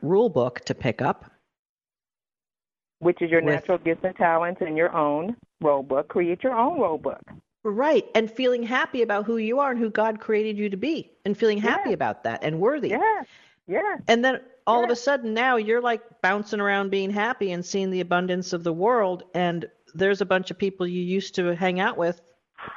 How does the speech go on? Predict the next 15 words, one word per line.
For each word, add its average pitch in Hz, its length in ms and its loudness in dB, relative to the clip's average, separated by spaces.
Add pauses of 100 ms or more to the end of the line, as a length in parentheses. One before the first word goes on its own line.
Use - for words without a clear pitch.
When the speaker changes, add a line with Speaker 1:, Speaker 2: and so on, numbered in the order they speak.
(180)
Speaker 1:
and 165 240 2
maybe 175 440 0 (300)
are 165 120 2
related 190 460 2
to 160 280 0
that 160 300 0 (720)
aren't 190 260 0
on 180 200 0
the 175 80 -2
same 175 340 -4
page. - 540 -6 (1040)
Speaker 2:
And 202 240 -2
that's 208 280 0 (120)
the 190 120 2
truth 208 580 -2